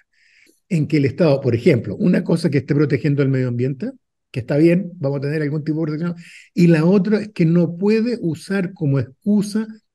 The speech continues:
el aparato administrativo del Estado, la protección del medio ambiente o lo que sea, para entorpecer la labor y el desarrollo del, de la comunidad. Ni siquiera de los pro-, de la pro-, de la propi-, de los propietarios de bienes,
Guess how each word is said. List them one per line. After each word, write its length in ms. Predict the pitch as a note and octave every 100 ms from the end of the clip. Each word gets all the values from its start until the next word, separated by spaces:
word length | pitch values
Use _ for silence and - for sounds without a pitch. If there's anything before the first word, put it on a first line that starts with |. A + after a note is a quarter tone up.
| _ _
el 180 | - C#3
aparato 540 | D3+ D3 D3+ E3 F3+ F#3+
administrativo 720 | E3+ E3 E3 D3+ C#3+ E3+ F3
del 100 | D3+
Estado, 600 | - - E3 E3 E3 E3
la 100 | C#3
protección 400 | C3+ C3+ - D#3
del 100 | D3
medio 200 | D3 C#3+
ambiente 580 | C#3+ E3 D#3+ D#3+ D3+ D3 - _
o 80 | D3
lo 140 | D3
que 120 | C#3+
sea, 320 | E3 B3+ D4 D4 _ _ _ _ _ _ _ -
para 340 | G3 G3+ G3
entorpecer 1600 | G#3 A#3+ A#3+ B3 - A#3 - - _ F#3 F3+ - - E3+ E3+ - - _ _ _
la 160 | D3 D3
labor 480 | D3 C#3 C#3+ D3 C#3+
y 120 | C#3+
el 80 | C3+
desarrollo 800 | C3+ C3+ B2+ C3+ C#3 D3 D3 - _
del, 460 | B2+ C#3+ D3 C#3+ -
de 120 | D#3
la 140 | E3+ D#3+
comunidad. 400 | F3+ G#3 G#3 - - _
Ni 120 | F3
siquiera 400 | F#3 F3+ G3 A#3+
de 100 | C#4
los 140 | B3+ G#3+
pro-, 220 | - F3
de 120 | C#3+
la 140 | F3 D#3
pro-, 240 | D#3+ D3+
de 160 | D#3 D#3+
la 120 | D3+
propi-, 420 | C#3+ D#3 D3 E3
de 120 | D#3+
los 100 | D3 -
propietarios 840 | D#3 C#3+ C#3 F3 F3 E3 F3 E3
de 200 | D#3 D3
bienes, 500 | C#3+ E3 E3 E3 D#3+